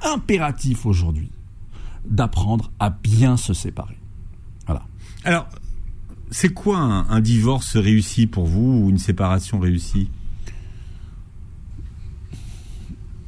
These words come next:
Speaker 1: Pour moi, un divorce, une séparation réussie demande, euh,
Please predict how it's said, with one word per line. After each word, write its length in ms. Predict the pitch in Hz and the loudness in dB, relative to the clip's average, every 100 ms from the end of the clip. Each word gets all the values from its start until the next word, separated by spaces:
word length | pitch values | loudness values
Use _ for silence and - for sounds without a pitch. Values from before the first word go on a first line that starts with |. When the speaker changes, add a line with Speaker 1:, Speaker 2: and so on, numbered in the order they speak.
| - - - - - | -16 -16 -14 -14 4
Speaker 1:
Pour 180 | 180 165 | 6 8
moi, 400 | 180 196 226 - - - - - - - - - - - - - - - | 6 4 0 -4 -12 -12 -12 -12 -14 -14 -12 -12 -12 -12 -12 -12 -12 -2
un 160 | 139 139 | 4 6
divorce, 1120 | 113 151 139 147 131 80 - - - - - - | 6 6 6 4 2 0 -4 -6 -8 -10 -12 0
une 140 | 120 120 | 2 2
séparation 1120 | - 185 - 160 131 131 - - 127 113 - - - - - - - - - - - | 4 0 2 0 0 0 -2 -4 0 0 -2 -10 -16 -16 -16 -16 -16 -18 -18 -12 0
réussie 920 | 104 135 147 139 - - 135 160 185 - - - - | 4 6 6 2 -2 0 2 2 -2 -10 -16 -14 -6
demande, 760 | 95 98 104 160 127 107 127 151 175 - - - - - - - - - - - | -2 4 6 6 4 2 -2 -6 -12 -16 -18 -18 -18 -18 -16 -16 -16 -16 -14 -2
euh, 540 | 107 101 98 98 95 | 2 2 2 0 -2